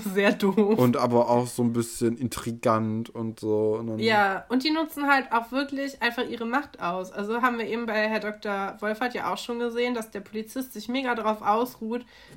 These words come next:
Speaker 1: dass er im Zweifelsfall halt eh recht hat. Der gibt ihm ja sogar noch irgendwie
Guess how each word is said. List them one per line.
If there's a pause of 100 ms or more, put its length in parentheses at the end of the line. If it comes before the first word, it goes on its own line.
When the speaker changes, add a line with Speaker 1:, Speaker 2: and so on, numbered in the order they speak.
(100)
Speaker 1:
dass
er
im
Zweifelsfall
halt
eh
recht
hat. (200)
Der
gibt
ihm
ja
sogar
noch
irgendwie